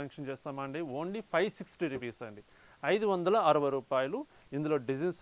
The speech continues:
ఉన్నాయి, చక్కటి డిజైన్స్, కలర్స్ ఉన్నాయి, అన్నీ చూపించేస్తానండి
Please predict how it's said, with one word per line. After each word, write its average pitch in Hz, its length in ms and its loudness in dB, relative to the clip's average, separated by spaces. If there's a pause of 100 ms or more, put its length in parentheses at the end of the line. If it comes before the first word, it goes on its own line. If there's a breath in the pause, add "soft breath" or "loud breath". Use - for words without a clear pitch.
ఉన్నాయి, 156 240 -8
చక్కటి 147 500 -4
డిజైన్స్, 151 400 -6 (280)
కలర్స్ 131 340 -4
ఉన్నాయి, 180 200 -8 (120)
అన్నీ 143 200 -6 (100)
చూపించేస్తానండి 123 760 -10